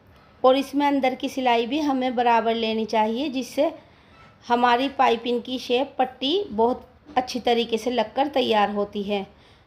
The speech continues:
हमें अंदर की साइड को फोल्ड करने वाली पट्टी में हल्के हल्के से कट लगाने होते हैं, जिससे फैब्रिक अंदर की साइड को अच्छी तरीके से मुड़ सके। अब हम इसको डबल करके इसके ऊपर किनारे पर एक सिलाई लगा लेते हैं।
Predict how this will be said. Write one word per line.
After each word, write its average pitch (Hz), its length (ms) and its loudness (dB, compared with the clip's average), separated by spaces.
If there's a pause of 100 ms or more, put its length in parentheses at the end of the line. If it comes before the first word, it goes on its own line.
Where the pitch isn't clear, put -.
(520)
हमें 262 220 6
अंदर 262 280 2
की 262 160 -6
साइड 247 360 2
को 277 80 2
फोल्ड 254 340 2
करने 240 300 2
वाली 240 260 2
पट्टी 240 360 -2
में 262 140 0
हल्के 254 320 -2
हल्के 233 320 0
से 294 160 -4
कट 254 260 2
लगाने 220 380 2
होते 214 300 -4
हैं, 285 200 -2
जिससे 247 280 -4
फैब्रिक 233 480 0
अंदर 240 260 0
की 233 140 -8
साइड 220 380 0
को 277 80 0
अच्छी 285 220 -2
तरीके 202 380 -2
से 294 140 -6
मुड़ 254 220 2
सके। 196 360 -4 (1300)
अब 233 140 2
हम 269 160 2
इसको 269 240 -2
डबल 247 320 2
करके 240 340 -2
इसके 285 280 -2
ऊपर 262 260 0
किनारे 233 400 0
पर 254 180 0
एक 254 320 0
सिलाई 240 380 2
लगा 233 280 4
लेते 196 380 -2
हैं। 196 300 -6